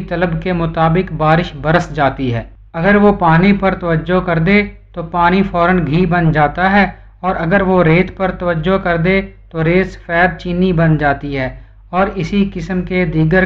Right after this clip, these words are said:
काम वो हर वक्त कर सकता है। लेकिन ये तमाम मरातब फ़क्र मोहम्मदी सल्लल्लाहु अलैहि व आलिहि वसल्लम से बहुत दूर और मार्फत इलाही से महरूम व बेनसीब हैं।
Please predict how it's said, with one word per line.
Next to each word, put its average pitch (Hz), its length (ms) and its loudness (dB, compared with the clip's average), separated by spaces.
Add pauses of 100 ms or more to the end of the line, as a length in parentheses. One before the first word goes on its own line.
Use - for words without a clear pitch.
(120)
काम 175 280 0
वो 180 140 2
हर 165 200 2
वक्त 165 400 -2
कर 165 160 -6
सकता 160 400 -4
है। 190 180 4 (420)
लेकिन 175 280 -4
ये 185 240 0
तमाम 175 460 2
मरातब 160 600 2 (420)
फ़क्र 190 340 -2
मोहम्मदी 165 560 4
सल्लल्लाहु 175 880 4 (420)
अलैहि 180 440 0
व 185 120 2
आलिहि 175 440 4
वसल्लम 165 500 0
से 202 260 -8 (300)
बहुत 170 360 -2
दूर 196 420 0 (180)
और 170 160 0
मार्फत 165 560 2
इलाही 170 540 0
से 180 200 -6
महरूम 160 560 2 (320)
व 170 140 0
बेनसीब 160 680 2
हैं। 131 140 -2